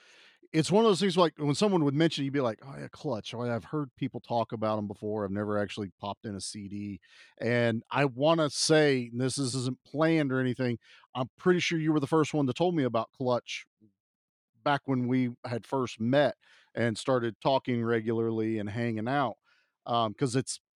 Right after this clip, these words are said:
probably right about the time this album came out, too, that we were, uh,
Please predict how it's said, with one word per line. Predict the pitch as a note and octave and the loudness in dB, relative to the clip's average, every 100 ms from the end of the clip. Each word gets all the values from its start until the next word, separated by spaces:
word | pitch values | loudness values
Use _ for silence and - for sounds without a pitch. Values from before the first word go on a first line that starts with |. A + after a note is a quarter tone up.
| _ | _
probably | - B2 C3+ C3+ | -2 0 2 2
right | C3 B2+ | 2 4
about | B2+ B2 | 2 0
the | |
time | - C3 B2+ | 0 2 2
this | A#2 | 2
album | D3 E3+ C3 | 2 2 0
came | A#2+ B2+ A#2 | 0 0 2
out, | A#2 | -2
too, | - F#3+ | -2 -2
that | A#2+ | -2
we | A2+ A2 | -2 -4
were, | G#2 G#2 G#2 - | -4 -8 -10 -4
uh, | A2 G#2 | -2 0